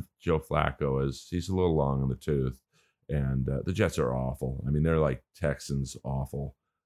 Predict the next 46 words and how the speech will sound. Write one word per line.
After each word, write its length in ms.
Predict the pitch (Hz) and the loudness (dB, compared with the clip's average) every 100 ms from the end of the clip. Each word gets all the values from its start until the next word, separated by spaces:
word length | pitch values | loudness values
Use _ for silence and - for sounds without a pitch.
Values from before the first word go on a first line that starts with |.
| - | -8
Uh, 200 | 67 62 55 | -4 -4 -8
so 260 | - 71 | -4 -2
I 360 | 69 78 73 65 - | 2 2 2 0 -4
think 180 | - 71 | -4 -4
this 160 | 71 69 | -4 -4
could 140 | 73 | 0
be 80 | 73 | 0
a 60 | 67 | 0
blowout. 520 | 69 69 69 67 67 - | 0 2 2 0 -2 -2
I 60 | |
don't 160 | 76 71 | -2 0
care 120 | 69 | -2
where 180 | 65 69 | 0 0
the 80 | 67 | -2
game's 360 | 65 67 64 71 | -2 -2 -2 -2
at. 280 | 65 67 - _ _ _ 71 | -2 -4 -6 _ _ _ -6
Um, 800 | 65 64 64 62 62 64 60 - _ 62 55 | -4 -2 -2 -2 -2 -4 -4 -10 _ -18 -8
you, 220 | 76 73 - | -4 -2 -2
you 120 | 76 | -4
know, 160 | 67 62 | -4 -4
the 120 | 67 | -6
Jets 380 | 73 76 71 - | -2 -2 -2 -4
just, 280 | 73 - - | -6 -6 -8
they 100 | 73 | -2
don't 320 | 80 80 78 - _ | 0 2 -2 -8 _
have 300 | - 76 71 | -6 -2 0
enough 300 | 71 73 82 | 0 0 -2
yet. 200 | - 62 | -4 -4
They've 140 | 78 80 | -4 0
got 180 | 90 | 0
some 160 | - 82 | 2 2
young 300 | 87 87 82 | 4 2 0
players, 520 | - 90 92 78 69 - | 0 4 4 4 0 -4
but, 200 | 71 64 - _ _ _ | -6 -6 -10 _ _ _
you 100 | 78 | 0
know, 120 | 76 | 2
the 60 | 67 | 4
Ravens 500 | 80 92 95 85 78 | 4 6 6 2 2
are 140 | 80 | 2
in 80 | 80 | 2
their 140 | 76 73 | 2 0
prime, 520 | - 80 78 76 76 | 0 0 2 2 2
and 200 | 71 67 - _ _ _ | 0 -2 -6 _ _ _
I 140 | - 73 | -2 -2
just 480 | 65 76 - - - | 0 -2 -2 -6 -2
see, 420 | 76 73 71 | 0 2 0